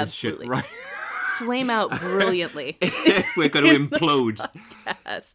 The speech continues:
Speaker 1: If the journey has to end, I want it to end in the full glare, uh, glare of, of, you know, of, of the
Speaker 2: Yeah.
Speaker 1: public, of our fan base, which is,
Speaker 2: Yeah.
Speaker 1: you know, by now colossal.
Speaker 2: Yes. Oh, also, I feel like I, we should also mention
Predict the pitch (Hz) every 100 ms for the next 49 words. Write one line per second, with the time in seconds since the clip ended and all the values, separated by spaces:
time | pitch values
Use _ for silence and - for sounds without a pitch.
0 | - 480 453 453 - - 311 151 147 151
1 | 160 151 151 143 127 110 113 120 120 120
2 | 117 110 107 104 98 127 110 101 113 107
3 | 104 92 98 95 107 101 98 90 - 92
4 | 85 _ 101 87 85 _ 104 - 107 -
5 | 90 98 85 82 _ _ 104 110 - 151
6 | 156 139 101 - _ _ _ 110 117 110
7 | - - 107 98 90 107 98 92 90 101
8 | 87 76 95 76 _ _ _ 180 156 -
9 | - 240 247 - 202 214 170 135 151 180
10 | 214 170 160 - 160 147 143 - - -
11 | 175 156 - 160 156 160 147 240 - 160
12 | 160